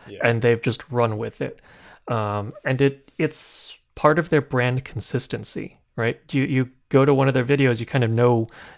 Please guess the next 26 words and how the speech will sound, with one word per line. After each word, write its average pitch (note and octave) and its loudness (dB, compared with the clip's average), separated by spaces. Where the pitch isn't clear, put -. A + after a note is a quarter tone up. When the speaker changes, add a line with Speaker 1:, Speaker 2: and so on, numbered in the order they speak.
Speaker 2:
the B2 0
kind B2+ 0
of A2+ 0
humor A#2+ 2
to B2 -4
expect - -2
or A#2+ 0
the A2 -2
kind B2+ -2
of A2 -4
jokes B2 0
that B2+ 0
they're B2 -2
gonna A#2 -4
play A2+ 0
in B2+ 0
editing A#2 -4
with A#2+ -4
themselves. A2 -2
Um, G#2+ -6
so C#3+ 2
it's, - -2
it's C#3 -4
more D3+ 2
about D3+ 0
finding B2+ -2